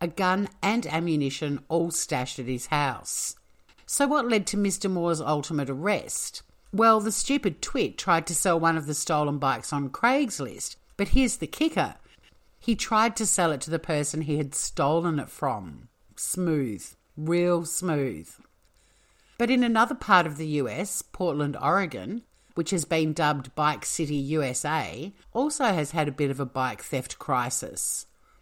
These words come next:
According to a report from the Portland Police Bureau, over thirteen thousand bikes have been reported stolen,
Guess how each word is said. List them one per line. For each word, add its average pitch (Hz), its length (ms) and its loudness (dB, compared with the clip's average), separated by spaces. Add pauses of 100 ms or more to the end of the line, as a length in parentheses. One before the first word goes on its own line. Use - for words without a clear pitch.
(220)
According 160 480 2
to 151 160 -2
a 139 80 2
report 131 480 -2
from 147 180 -4
the 135 60 -2
Portland 139 580 -4
Police 151 420 -4
Bureau, 123 560 -4 (340)
over 185 180 2
thirteen 233 600 -2
thousand 156 520 0
bikes 127 380 -2
have 151 140 -4
been 135 200 -2
reported 139 540 -4
stolen, 151 720 -2